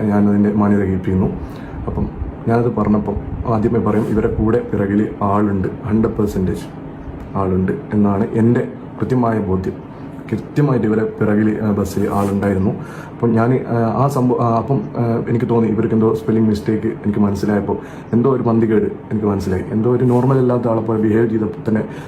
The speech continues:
ഞാൻ അവിടുന്ന് എഴുന്നേൽക്കുമ്പോൾ തന്നെ എനിക്കെതിരെ വീഡിയോ എടുത്തിട്ടുണ്ട്.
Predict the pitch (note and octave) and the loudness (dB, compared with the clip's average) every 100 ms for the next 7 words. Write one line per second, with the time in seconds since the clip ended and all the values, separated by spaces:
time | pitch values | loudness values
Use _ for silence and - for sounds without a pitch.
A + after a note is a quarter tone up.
0 | - A2+ A#2 A2 A2+ G#2+ A2+ A2 A2+ G#2 | -2 2 2 2 4 4 4 2 0 2
1 | G2+ G#2 - - - - - G#2 G2+ G2+ | 2 0 -2 -14 -16 -14 -4 -2 0 0
2 | A2 A2 G2+ G2 G#2 F#2 F2 - - | 0 0 2 2 2 0 -2 -6 -8